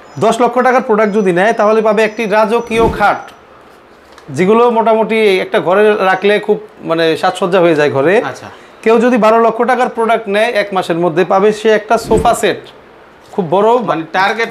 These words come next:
Speaker 2: পূরণ করতে করতে ঘরের সকল কিছু হয়ে যাবে।
Speaker 1: একদম ঘরের সব কিছু হয়ে যাবে। পনেরো লক্ষ টাকার প্রোডাক্ট নিলে পাবে একটি ওয়াশিং মেশিন।
Speaker 2: আচ্ছা।
Speaker 1: কিসের ভাই গরমের মধ্যে কষ্ট করে কাপড় কাচার জামার, আহ, কাপড় কাচার ঝামেলা,
Speaker 2: আচ্ছা।
Speaker 1: একটি ওয়াশিং মেশিন পাবে।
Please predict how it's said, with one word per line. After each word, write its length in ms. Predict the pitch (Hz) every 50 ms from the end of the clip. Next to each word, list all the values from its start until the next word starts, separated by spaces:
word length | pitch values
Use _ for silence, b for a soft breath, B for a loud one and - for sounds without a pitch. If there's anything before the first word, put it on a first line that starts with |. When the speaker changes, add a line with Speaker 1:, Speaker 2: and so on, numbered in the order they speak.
| -
Speaker 2:
পূরণ 240 | 214 214 220 226 226
করতে 260 | 220 240 214 196 233
করতে 280 | 214 226 220 - 226 208
ঘরের 320 | 160 170 170 175 185 185
সকল 320 | - 190 190 180 202 202 185
কিছু 180 | 170 151 143
হয়ে 80 | 147 139
যাবে। 120 | 190 214
Speaker 1:
একদম 240 | 240 240 233 262 240
ঘরের 200 | 208 226 233 233
সব 140 | - 240 226 233
কিছু 160 | 233 214 220
হয়ে 120 | 214 208 190
যাবে। 140 | 180 175 170 -
পনেরো 300 | 247 247 262 262 262 262
লক্ষ 240 | 247 240 - - 247
টাকার 220 | 233 254 240 247
প্রোডাক্ট 340 | 202 196 220 208 226 202 196
নিলে 160 | 220 214 214
পাবে 280 | 208 - 214 202 214 220
একটি 180 | 208 214 -
ওয়াশিং 400 | 214 196 208 208 - 247 240 240
মেশিন। 360 | 233 214 185 - 175 160 127 120 - -
Speaker 2:
আচ্ছা। 220 | 120 123 - 117
Speaker 1:
কিসের 300 | 104 98 226 - 262 240
ভাই 120 | 226 240 220
গরমের 280 | 196 220 220 226 220
মধ্যে 200 | 214 208 190 214 202
কষ্ট 180 | 214 202 - 214
করে 320 | 196 202 208 208 202 196 -
কাপড় 260 | - 208 196 190 202 185
কাচার 240 | 196 196 202 190
জামার, 260 | 160 175 185 190 185 165
আহ, 380 | 151 - - - - 156 156
কাপড় 280 | 147 - 196 180 190 190
কাচার 260 | - 202 - 196 170
ঝামেলা, 340 | 143 151 170 185 196 175 160
Speaker 2:
আচ্ছা। 380 | - - - - - - -
Speaker 1:
একটি 140 | - - -
ওয়াশিং 300 | 190 190 196 196 220 214
মেশিন 240 | 202 190 165 190 180 160
পাবে। 340 | 180 156 143 160 190 233